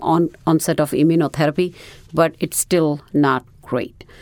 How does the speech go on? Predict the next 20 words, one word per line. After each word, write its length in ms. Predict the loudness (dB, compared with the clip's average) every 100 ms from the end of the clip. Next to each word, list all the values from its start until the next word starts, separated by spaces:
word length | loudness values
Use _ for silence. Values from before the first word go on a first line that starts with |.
| -20 -16 -4
So 180 | 0
that's 240 | 2 0 0
important 400 | 0 2 2 0
discussion 460 | 0 -4 -4 -2
to 60 | -2
have 260 | 0 -2 -2
with 120 | -4
the 60 |
physician 560 | -2 -2 0 0 0 0
when 140 | 0
they 220 | 0 -2 -6
get 220 | -6 -2
diagnosed 480 | -2 0 -2 -2 -4
with 120 | -4
extensive 480 | -4 -2 -2 -2 -6
stage 220 | -6 -6
small 260 | -2 0 0
cell, 280 | 0 0 0
because 360 | -2 -4 -4
it's, 220 | -4 -6